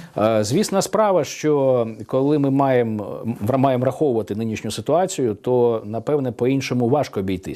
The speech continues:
Це в Європейському Союзі можуть собі дозволити, так сказати, ем,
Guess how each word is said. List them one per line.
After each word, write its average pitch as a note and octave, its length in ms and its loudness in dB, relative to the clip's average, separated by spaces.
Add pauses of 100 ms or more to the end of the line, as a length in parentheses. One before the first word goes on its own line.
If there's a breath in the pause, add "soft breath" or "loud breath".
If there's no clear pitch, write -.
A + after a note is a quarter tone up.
(280 loud breath)
Це - 140 0
в B2+ 40 2
Європейському B2+ 580 0
Союзі G#2+ 280 0
можуть A2 260 0
собі G#2 180 -4
дозволити, C3 640 0 (340 loud breath)
так - 120 -8
сказати, - 260 -2 (380 loud breath)
ем, G#2+ 800 2